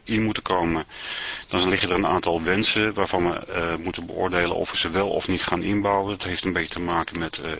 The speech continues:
resources en geld, zoals dat, eh, altijd het geval is. Ehm, een van de, van de kritieken in ieder geval die er kwam op de huidige versie van de app is dat je, eh,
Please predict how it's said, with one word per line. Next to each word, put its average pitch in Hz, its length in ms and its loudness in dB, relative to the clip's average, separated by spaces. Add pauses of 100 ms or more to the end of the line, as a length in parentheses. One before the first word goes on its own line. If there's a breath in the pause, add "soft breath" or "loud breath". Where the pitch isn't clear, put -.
resources 90 560 0
en - 100 -6
geld, 110 320 0
zoals - 300 -4
dat, - 280 -6
eh, 101 60 -4 (680 loud breath)
altijd 95 300 0
het - 100 -4
geval 87 340 0
is. 104 260 -2 (880 loud breath)
Ehm, 98 540 4 (260)
een 120 180 4
van 120 180 2
de, 107 240 4
van 104 180 2
de 95 60 0
kritieken 107 520 0
in 104 80 4
ieder 101 160 0
geval 95 240 0
die 92 180 0
er 85 240 -2
kwam 117 320 2
op 92 200 -2
de - 80 2
huidige 104 360 2
versie - 300 0
van - 140 -6
de 87 100 -2
app 85 240 -4
is 87 180 -2
dat 90 200 0
je, 87 200 2 (400)
eh, 80 220 -2